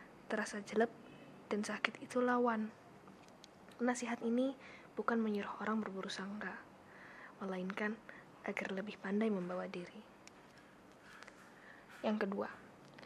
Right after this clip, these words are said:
"Ada banyak orang yang bertengkar hebat, tapi kemudian menjadi sahabat karib sampai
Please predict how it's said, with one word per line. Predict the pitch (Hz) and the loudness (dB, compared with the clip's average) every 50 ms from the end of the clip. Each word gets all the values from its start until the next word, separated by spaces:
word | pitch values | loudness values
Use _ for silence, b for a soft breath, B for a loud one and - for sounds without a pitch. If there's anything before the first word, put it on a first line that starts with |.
| B B B - - | B B B -2 2
"Ada | 269 269 262 330 330 320 | 4 8 10 10 10 10
banyak | 269 240 226 208 214 - | 8 6 6 4 4 2
orang | - 202 202 202 220 233 233 | 0 0 2 4 4 4 6
yang | 220 | 4
bertengkar | 196 - - - 196 190 - 185 - - | 4 2 0 -2 -2 -4 -2 -2 -2 -2
hebat, | 220 208 202 202 185 - - - - - B B B B B B B B B - - | 0 2 2 2 0 0 -6 -14 -18 -18 B B B B B B B B B -2 -2
tapi | 214 - 214 | 0 0 -2
kemudian | 202 - 208 196 196 190 185 202 202 208 220 233 247 247 - - - - - - 220 | -2 0 0 0 2 0 0 2 4 6 8 8 6 6 2 -6 -14 -18 -6 0 2
menjadi | 214 208 190 196 202 | 2 4 4 2 0
sahabat | - - - 214 202 202 220 247 - | -2 -2 0 0 2 2 2 2 2
karib | - 214 202 220 208 - - | 0 -2 -2 -2 -2 -2 -2
sampai | - 208 190 202 | -2 -2 0 -2